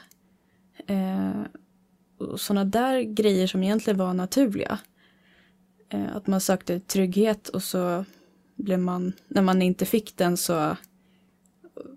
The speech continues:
och vi, och blev ledsen, så blev de arga på en för det. Eh, men sen kunde det ju vara liksom så här, saker som egentligen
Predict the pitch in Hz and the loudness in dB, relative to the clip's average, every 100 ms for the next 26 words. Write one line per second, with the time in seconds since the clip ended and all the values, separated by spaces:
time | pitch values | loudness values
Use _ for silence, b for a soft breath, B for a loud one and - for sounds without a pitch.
0 | _ - 190 180 - 185 185 180 190 - | _ -2 0 2 0 2 4 4 2 2
1 | 208 196 - 180 170 190 180 175 175 180 | 4 4 2 0 0 2 2 2 0 -2
2 | 175 185 196 - 190 220 226 220 - b | -4 -4 -4 -4 -2 -2 -2 -6 -8 b
3 | b b b _ _ - - 76 - - | b b b _ _ -10 -8 -8 -8 -12
4 | b b b - - - - 214 208 208 | b b b -20 -20 -12 0 2 4 2
5 | 208 233 233 214 185 185 - 185 185 175 | 4 4 4 4 4 2 0 0 2 0
6 | 175 180 _ b b _ _ _ _ _ | 0 -4 _ b b _ _ _ _ _
7 | - - 185 190 185 180 196 240 - 185 | -2 0 0 0 0 4 4 4 2 0
8 | 175 196 | 0 -2